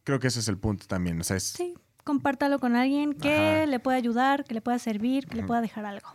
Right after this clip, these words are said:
Speaker 1: Si tú sientes, si tú ya escuchaste esto y te das cuenta que, eh, los amigos de tu novio son una cagada y este podcast le sirve,
Speaker 2: <laughs>
Speaker 1: mándaselo. Si,
Speaker 2: Indirecta.
Speaker 1: ajá,
Speaker 2: <laughs>
Speaker 1: mándaselo como indirecta. Si, eh,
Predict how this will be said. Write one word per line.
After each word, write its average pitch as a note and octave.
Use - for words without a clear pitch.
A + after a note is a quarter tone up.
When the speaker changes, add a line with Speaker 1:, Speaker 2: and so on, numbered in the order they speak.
Speaker 1:
Si A#2+
tú A#2+
sientes, C#3
si A#2+
tú C#3
ya D3
escuchaste B2+
esto A#2+
y -
te A2
das A2+
cuenta A#2+
que, G2
eh, G#2
los G2+
amigos A2
de A2+
tu G2+
novio G#2+
son A2+
una G#2+
cagada A2+
y G2+
este A#2
podcast A#2+
le G2+
sirve, B2+
Speaker 2:
<laughs> -
Speaker 1:
mándaselo. D3+
Si, C#4
Speaker 2:
Indirecta. A3
Speaker 1:
ajá, C#3
Speaker 2:
<laughs> D#4
Speaker 1:
mándaselo C3+
como A#2
indirecta. A2
Si, A#2+
eh, A2